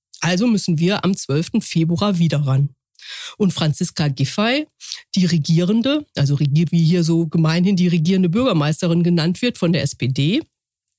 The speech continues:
muss nach einem knappen Jahr Angst um ihren Job haben.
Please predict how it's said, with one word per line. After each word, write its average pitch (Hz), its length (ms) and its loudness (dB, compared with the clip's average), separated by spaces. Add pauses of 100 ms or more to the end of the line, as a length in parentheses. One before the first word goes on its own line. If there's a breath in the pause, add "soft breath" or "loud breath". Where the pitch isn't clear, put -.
(320)
muss 247 220 0
nach 190 180 0
einem 165 120 0
knappen 185 340 -2
Jahr 151 380 0
Angst 151 320 0
um - 100 -8
ihren 196 220 0
Job 139 240 -4
haben. 135 380 -2